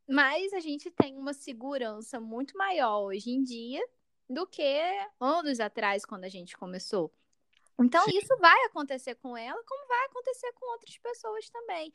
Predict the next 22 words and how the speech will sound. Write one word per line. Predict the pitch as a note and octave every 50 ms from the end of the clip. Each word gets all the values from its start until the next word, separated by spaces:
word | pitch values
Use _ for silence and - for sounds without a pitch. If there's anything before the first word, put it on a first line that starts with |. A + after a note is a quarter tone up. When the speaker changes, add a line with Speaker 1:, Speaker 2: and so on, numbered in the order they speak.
| _ - - - - C#4 -
Speaker 1:
Ah, | E4 E4 - _ -
fica, | - - B4 A#4+ - - - -
ficam | - A#4+ A#4 A#4+ A#4+ A#4
também, | - G#4+ F4+ E4 E4 F4+ F#4 E4+ C#4 B3+
nenhuma, | B3 C4 C#4+ D#4 D4 D4 D#4 E4+ E4 D4 B3 A3+ G#3 F3+ F3 F#3 - _ _
tem, | D#4+ D#4+ D#4+ C4+ -
tem | - F4 F4 G4+ A4 G#4+
umas | F#4+ E4+ D#4+ D#4+
certas | - D#4+ D4 D4 D#4 C#4+ -
pessoas | - - A#3+ B3 - - C4+ C4 C4+ B3+ C4 - -
que | _ - C#4 C4+ C#4
ficam | - - C#4+ C#4 F4 D4 D4+
taxando, | D4 - D#4+ E4 E4 - - - C4+ G#3+ A3+ B3
"Ah, | A#3 A3+
você | A3+ B3+ - - C#4
é | C4
bom | B3 A#3+ B3 B3 B3
nisso, | A#3+ A#3 B3 C4 D4+ E4 - - C#4
você | C4+ C#4 C#4 - - B3+
é | A#3+ A#3
bom | A3 A3 A3 A3 A3+
naquilo, | A3+ A#3+ A#3+ - - B3+ B3+ C4 C#4 D4+ D#4 D#4+ D#4+ D#4 D#4+ D#4+ E4